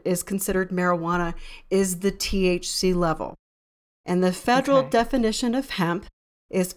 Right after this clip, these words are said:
Speaker 1: point three percent or less T H C.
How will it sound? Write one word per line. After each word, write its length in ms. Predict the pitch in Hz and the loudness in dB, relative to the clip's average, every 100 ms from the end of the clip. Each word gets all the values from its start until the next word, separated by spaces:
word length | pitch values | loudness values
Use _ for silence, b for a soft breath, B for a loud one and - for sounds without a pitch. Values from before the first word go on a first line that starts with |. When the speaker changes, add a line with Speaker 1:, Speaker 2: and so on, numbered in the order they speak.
| _ | _
Speaker 1:
point 300 | - 247 285 | -2 0 0
three 580 | - - - 226 233 269 | -4 -14 -6 -2 2 2
percent 640 | 285 302 262 - 214 208 - | 0 -2 -2 0 0 0 -2
or 220 | 202 196 | 0 0
less 600 | 190 190 165 160 - - - _ _ - | 0 2 2 0 -2 -6 -8 _ _ -4
T 260 | - 202 | 0 2
H 240 | 175 175 - | 2 0 -4
C. 360 | - 143 - | -2 -4 -6